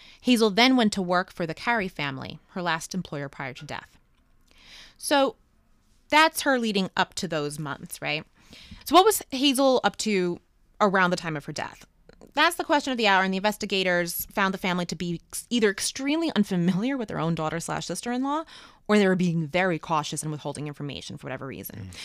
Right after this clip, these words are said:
Speaker 1: But they swear up and down that she is a good girl and has no boyfriend.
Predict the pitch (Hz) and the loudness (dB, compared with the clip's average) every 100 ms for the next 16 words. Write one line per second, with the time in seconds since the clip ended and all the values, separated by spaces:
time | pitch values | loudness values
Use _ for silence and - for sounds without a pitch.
0 | - 175 170 175 170 165 - _ _ _ | -12 -6 -4 -4 -2 -4 -4 _ _ _
1 | 349 - 254 202 160 143 139 156 - 165 | 0 2 2 4 2 0 -2 -4 -2 0
2 | 160 151 143 - 151 226 240 185 165 127 | 0 -2 -4 -10 -4 0 2 2 0 0
3 | 101 190 _ _ _ _ _ - - - | -4 -10 _ _ _ _ _ -20 -20 -20
4 | - _ 190 180 170 165 - 185 156 175 | -20 _ 2 2 2 -4 -6 -6 -4 -2
5 | 147 143 - - - | -2 -6 -10 -16 -16